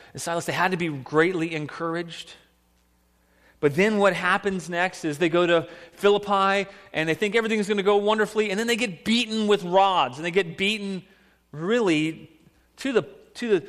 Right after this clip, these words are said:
near death is what they're experiencing. This wouldn't have been a light beating. This is a severe beating. They get beaten with rods in Philippi, and they were jailed, and then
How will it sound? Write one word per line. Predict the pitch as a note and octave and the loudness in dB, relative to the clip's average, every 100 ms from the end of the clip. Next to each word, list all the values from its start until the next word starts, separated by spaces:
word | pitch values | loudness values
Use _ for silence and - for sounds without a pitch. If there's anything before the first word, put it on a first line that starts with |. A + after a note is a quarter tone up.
| - _ - | -16 _ -8
near | D#3 F#3 G#3 | -2 2 2
death | E3+ E3 E3+ B2 - - | 2 0 0 -4 -10 -18
is | - C3 | -14 -10
what | D3+ | -6
they're | D#3 | -4
experiencing. | C3 - E3 D3 C3 A2 - A2 G#2+ | -4 -6 -8 -4 -4 -6 -10 -12 -10
This | B2 | -8
wouldn't | E3 D#3+ | -8 -6
have | D3 | -2
been | C3+ B2+ | 0 0
a | B2+ | 2
light | C#3+ D#3 C3 | 0 0 -4
beating. | C3 B2 | -6 -4
This | B2+ D#3 | -6 -8
is | C3+ | -10
a | D3 | -8
severe | - D3+ C3 B2+ E3+ G#3 E3+ C3+ C#3+ C#3+ - - _ _ _ _ | -2 -2 -4 -6 -2 0 4 4 2 -2 -10 -20 _ _ _ _
beating. | G3 G#3 D#3 | -6 -4 0
They | C#3 | 0
get | D3+ C#3+ | 0 -2
beaten | E3 F#3+ F#3 | -4 -4 -2
with | F3 | -2
rods | D#3+ E3 E3 E3+ | 2 2 4 2
in | D3+ B2 | -2 -8
Philippi, | - E3+ E3+ E3 D#3 D#3 | -2 -2 -2 -2 -2 -2
and | D3 | -2
they | |
were | B2 | -4
jailed, | A#2 E3 E3+ E3+ E3 D3+ | -4 -2 2 4 4 0
and | C3 | -4
then | C3 | -6